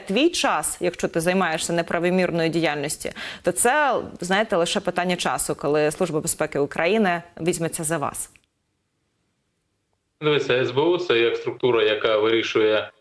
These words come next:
Speaker 2: е, і саме завдання забезпечення національної безпеки України, особливо в такий складний час, як зараз, час війни. Звичайно, вони, е, підходять до всього комплексу цих проблем і питань, які необхідно вирішити. Е, проблема ухилянтів і тих,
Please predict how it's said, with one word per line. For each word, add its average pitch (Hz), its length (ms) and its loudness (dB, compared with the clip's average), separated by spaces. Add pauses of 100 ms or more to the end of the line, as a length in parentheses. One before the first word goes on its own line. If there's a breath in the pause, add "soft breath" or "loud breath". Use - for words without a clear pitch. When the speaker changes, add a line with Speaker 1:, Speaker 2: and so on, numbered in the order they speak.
(200)
Speaker 2:
е, 110 200 2
і 120 40 -4
саме 117 280 0
завдання 113 480 2
забезпечення 110 600 -2
національної 107 520 -2
безпеки 104 480 0
України, 104 600 0 (340)
особливо 110 540 2
в - 100 -4
такий 113 260 -2
складний 107 400 -2
час, 98 340 0
як 98 140 2
зараз, 95 380 0
час 98 220 -4
війни. 107 360 -4 (280 soft breath)
Звичайно, 160 500 0
вони, 127 520 0 (200)
е, 107 180 2
підходять 123 540 0
до 113 300 4 (180)
всього 127 280 4
комплексу 104 840 2
цих - 240 -8
проблем 135 500 0
і 117 120 -2
питань, 131 360 0
які 120 260 0
необхідно 113 460 0
вирішити. 104 480 0 (580)
Е, 110 180 2
проблема 127 800 2
ухилянтів 139 800 0
і 120 260 2
тих, - 420 -2